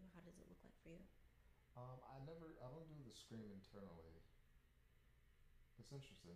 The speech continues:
Speaker 2: 'cause I think it's, obviously depends on, like, the urgency,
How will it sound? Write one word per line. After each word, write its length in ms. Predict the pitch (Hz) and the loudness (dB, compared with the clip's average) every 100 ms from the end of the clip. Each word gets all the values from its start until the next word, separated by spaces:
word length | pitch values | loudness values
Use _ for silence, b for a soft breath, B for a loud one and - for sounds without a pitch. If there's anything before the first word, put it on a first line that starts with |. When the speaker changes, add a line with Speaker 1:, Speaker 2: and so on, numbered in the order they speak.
| 92 | -4
Speaker 2:
'cause 140 | 92 | -2
I 80 | 98 98 | -2 0
think 180 | 123 - | -2 0
it's, 520 | 113 - - - - - - - - - | -2 -4 -6 -4 -6 -8 -10 -10 -2 2
obviously 320 | 117 113 113 | 2 2 0
depends 360 | 87 98 92 95 | -2 -2 -2 0
on, 200 | 80 78 78 | 0 0 -2
like, 180 | 76 76 - - - - - - - - - - - | -4 -4 -8 -10 -10 -10 -10 -10 -10 -10 -10 -10 -6
the 60 | 87 | -4
urgency, 420 | 85 82 - - | -2 -4 -4 -6